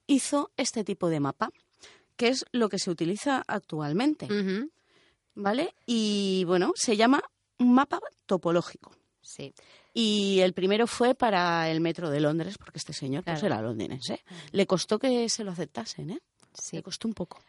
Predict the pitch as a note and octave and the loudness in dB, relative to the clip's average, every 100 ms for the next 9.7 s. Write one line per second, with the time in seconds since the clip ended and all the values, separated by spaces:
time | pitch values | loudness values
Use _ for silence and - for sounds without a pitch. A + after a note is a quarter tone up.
0 | _ - F#3+ - F3 F3 A3 B3 G#3 E3 | _ -2 -2 0 -2 0 -2 -2 -4 -4
1 | D#3+ G#3 - G#3+ G3+ D#3+ G#3 C#4 A3+ F#3 | -4 -4 -4 -2 -2 -2 -4 -2 -4 -4
2 | D#3+ E3 E3+ D#3+ D#3+ D#3+ D#3 D3+ - E3 | -6 -4 -6 -6 -6 -8 -8 -10 -10 -10
3 | E3+ D#3+ F3+ D4+ G#4+ _ B3 E4+ _ D#3+ | -8 -6 -6 -6 -8 _ -6 -6 _ -8
4 | C#3+ B2+ - F3+ G3 F3+ F3 G#3 B3+ D#4+ | -8 -6 -6 -4 -4 -2 0 0 -4 -2
5 | D#4 C4 A#3 B3 A#3 G#3+ A#3 G#3 D3 - | -4 -4 -4 -4 -4 -6 -4 -2 -2 -4
6 | E3 D#3+ D3+ D3 C#3+ C#3 D3+ C#3 B2+ - | -4 0 0 0 -4 -8 -8 -8 -8 -6
7 | G3+ A3+ G3 D#3 D3 E3 D#3 D#3+ D3+ C#3 | -2 0 -2 -4 -4 -4 -2 -4 -4 -6
8 | D3+ C#3+ C#3 A#3+ G#3 A3 - G#3+ A3 G#3 | -6 -2 -2 0 0 0 -2 -2 -4 -4
9 | G#3 G3+ - G3+ A#3 G3 A3 | -2 -2 -4 -4 -2 -2 -4